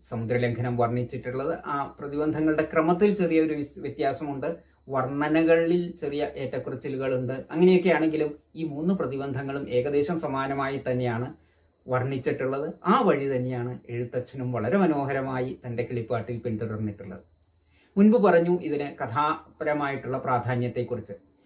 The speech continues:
ഈ പ്രാധാന്യം കൂടാതെ പ്രതീകാത്മകമായ ചില സൂചനകൾ കൂടി ഈ സമുദ്രലംഘനം എന്നുള്ള പ്രവൃത്തിയും അതിനിടയ്ക്ക് ഹനുമാൻ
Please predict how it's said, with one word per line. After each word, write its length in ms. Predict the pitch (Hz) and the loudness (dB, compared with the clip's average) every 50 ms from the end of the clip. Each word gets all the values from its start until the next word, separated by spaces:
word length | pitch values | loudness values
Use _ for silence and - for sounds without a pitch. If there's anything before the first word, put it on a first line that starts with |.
| _ _ _ - | _ _ _ -2
ഈ 200 | 247 269 294 - | -2 0 0 2
പ്രാധാന്യം 600 | - 156 131 131 123 135 156 156 160 165 165 165 | 2 2 4 2 2 0 0 2 2 2 2 2
കൂടാതെ 520 | 165 147 139 127 123 127 127 127 123 110 95 - - _ _ _ _ _ _ _ _ _ _ - | 0 0 -2 0 2 2 2 0 -2 -4 -8 -10 -12 _ _ _ _ _ _ _ _ _ _ 2
പ്രതീകാത്മകമായ 1200 | 180 185 180 202 220 226 247 233 247 233 233 226 226 233 226 226 233 208 180 160 156 151 165 - - - _ - | 2 4 6 6 6 6 8 8 6 6 6 2 -2 -4 0 0 0 0 0 0 -2 -2 -4 -6 -8 -12 _ -12
ചില 180 | 175 160 165 170 | -6 -4 -4 -4
സൂചനകൾ 640 | 165 - 143 131 131 123 143 143 143 143 147 147 143 | -4 -6 -8 -8 -6 -4 -4 -4 -2 0 2 2 0
കൂടി 400 | 143 - - 123 123 120 127 139 160 - - - | 0 0 -4 -4 -2 -2 -4 -6 -8 -10 -12 -10
ഈ 200 | 127 127 127 - - - | -8 -8 -10 -10 -12 -8
സമുദ്രലംഘനം 880 | 135 123 127 131 127 139 165 185 180 156 151 147 127 147 143 131 135 - | -6 -4 -4 -2 2 4 6 6 6 4 2 0 -4 -4 -6 -6 -6 -8
എന്നുള്ള 260 | 131 135 135 127 131 | -10 -8 -6 -2 -2
പ്രവൃത്തിയും 560 | 127 123 127 117 113 110 107 - 127 117 104 98 - _ _ _ _ - | -2 -2 -2 -4 -4 -6 -6 -6 -4 -4 -4 -6 -8 _ _ _ _ -6
അതിനിടയ്ക്ക് 800 | - - - 143 139 135 131 120 135 127 - - - 190 196 - - - | -6 -4 -4 -2 -4 -2 0 2 0 0 0 0 -2 -2 -2 -2 -8 -10
ഹനുമാൻ 520 | - 131 131 135 135 139 139 143 143 147 | -8 -6 -6 -4 -2 -2 -2 -2 -2 -4